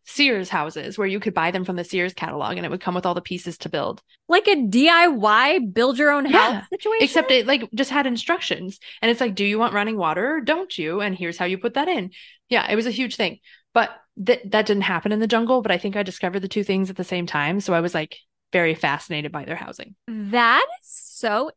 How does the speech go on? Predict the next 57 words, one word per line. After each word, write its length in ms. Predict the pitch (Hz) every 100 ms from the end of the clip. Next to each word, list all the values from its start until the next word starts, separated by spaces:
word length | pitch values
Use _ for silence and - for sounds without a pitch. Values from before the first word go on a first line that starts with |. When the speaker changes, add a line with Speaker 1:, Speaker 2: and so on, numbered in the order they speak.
| -
Speaker 2:
interesting. 440 | 277 427 349 240 -
I 100 | 269
did 240 | 226 254
not 260 | 254 330 320
know 360 | 214 202 269
that. 200 | 370 185 -
Speaker 1:
Yeah. 100 | 247
Speaker 2:
Oh 40 |
my 100 | 349
God. 220 | 262 277
Speaker 1:
I'll 100 | 208
Speaker 2:
I'm 0 |
gonna 60 | 233
Speaker 1:
send 120 | 233 220
Speaker 2:
have 80 |
Speaker 1:
you 60 | 233
Speaker 2:
to 40 | -
Speaker 1:
some, 180 | 196
like, 220 | 180 160 -
ads. 380 | 143 131 - - _ _ _
<laughs> 160 | - -
There's 220 | 208 202
some, 120 | 196
like, 300 | 190 202 - - - _
housing 400 | - 185 214 180
Speaker 2:
Please 60 | -
Speaker 1:
ads. 520 | 147 110 165 190 180
Speaker 2:
do. 240 | 226 247 -
I'm 140 | 240
gonna 100 | 339
have 120 | 392
to 60 | 302
go 100 | 294
down 180 | 285 233
a 80 | 185
rabbit 420 | 190 - - -
hole. 380 | 185 - - -
Like, 160 | 220
Speaker 1:
Mm-hmm. 220 | 180 175 175 - _
Speaker 2:
I 200 | 233 240
would, 240 | 254 262 277
I, 100 | - -
I 160 | 262 330
wouldn't 380 | 339 403 370 285
even 320 | 262 269 226
venture 320 | 240 220 233
as 160 | 220 -
far 220 | 208 202
as 160 | 208
to 100 | -
put 240 | - 226 -
together 400 | 233 214 214 196
a 60 |
piece 200 | 202 220
of 80 | 214
ikea 400 | 196 190 214 196
furniture. 640 | - 196 214 208 254 277